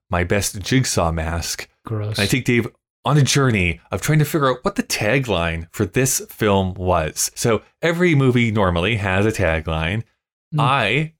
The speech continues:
Speaker 1: have three options for you, Dave. Only
Speaker 2: Okay.
Speaker 1: one of them is correct.
Speaker 2: All right.
Speaker 1: So,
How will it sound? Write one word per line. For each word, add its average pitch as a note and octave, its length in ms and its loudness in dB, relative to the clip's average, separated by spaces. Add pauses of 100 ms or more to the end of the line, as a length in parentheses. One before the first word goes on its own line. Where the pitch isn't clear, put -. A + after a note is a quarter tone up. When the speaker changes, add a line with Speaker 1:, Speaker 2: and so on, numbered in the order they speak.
(120)
Speaker 1:
have A2+ 380 -2
three E3+ 240 2
options D3 440 0
for F#2 180 0
you, E2+ 140 0
Dave. D#2+ 440 -2
Only D#3 220 4
Speaker 2:
Okay. A#2+ 60 2
Speaker 1:
one D#3+ 140 2
of A3+ 80 0
them F#3 160 0
is C#3 220 0
correct. F#2+ 640 -2 (100)
Speaker 2:
All F3 60 -4
right. C3 220 0
Speaker 1:
So, E2+ 420 2